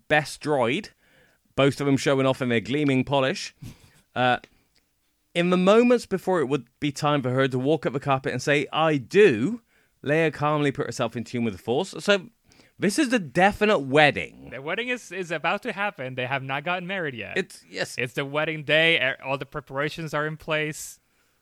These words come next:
Speaker 1: Then, okay, the very last two sentences of this book.
Speaker 2: Okay.
Speaker 1: "Then she turned her gaze towards Han, her husband-to-be. He looked at her adoringly in return and smiled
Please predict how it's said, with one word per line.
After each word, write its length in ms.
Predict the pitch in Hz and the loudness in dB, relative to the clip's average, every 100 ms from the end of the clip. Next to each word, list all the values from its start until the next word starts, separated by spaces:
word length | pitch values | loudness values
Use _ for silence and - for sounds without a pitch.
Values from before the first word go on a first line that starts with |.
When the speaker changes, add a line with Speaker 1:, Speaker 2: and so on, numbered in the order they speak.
| _ _ _ _ _ _ _ _ | _ _ _ _ _ _ _ _
Speaker 1:
Then, 460 | 113 131 196 233 - 131 | -6 2 4 2 -2 -10
okay, 300 | 131 143 - 98 | -2 -2 -4 -8
the 120 | 113 | -8
very 460 | 95 151 196 185 | 0 2 4 2
last 420 | 180 175 170 - - _ _ _ | 4 2 0 -10 -20 _ _ _
two 240 | - 165 170 | -4 -4 -2
sentences 680 | 165 139 120 92 87 80 - | -2 -2 -4 -10 -10 -12 -12
of 200 | 104 98 | -12 -8
this 160 | 107 | -10
book. 240 | - 80 - - | -8 -10 -10 -16
Speaker 2:
Okay. 360 | - 120 139 - _ _ | -16 -14 -14 -16 _ _
Speaker 1:
"Then 280 | 127 180 202 | -2 0 -2
she 180 | 180 175 | -4 -4
turned 320 | 175 160 147 | 0 2 2
her 140 | 139 | 0
gaze 400 | 113 113 110 110 | 0 -4 -4 -6
towards 280 | - 117 117 | -8 -8 -8
Han, 340 | 110 95 92 - | -6 -6 -6 -10
her 160 | 107 107 | -6 -6
husband-to-be. 920 | 127 156 - 156 127 101 98 95 92 _ _ _ _ | -2 -4 -2 -6 -6 -6 -6 -6 -10 _ _ _ _
He 180 | - 165 | -2 0
looked 280 | 214 226 202 | 2 0 -2
at 120 | 147 | -2
her 200 | 165 165 | 0 2
adoringly 520 | 135 151 160 147 135 | 2 0 0 -2 -2
in 100 | 156 | -2
return 300 | 156 131 120 | -4 -4 -2
and 100 | 117 | -4
smiled 480 | - 101 98 98 98 | -6 -4 -2 -4 -6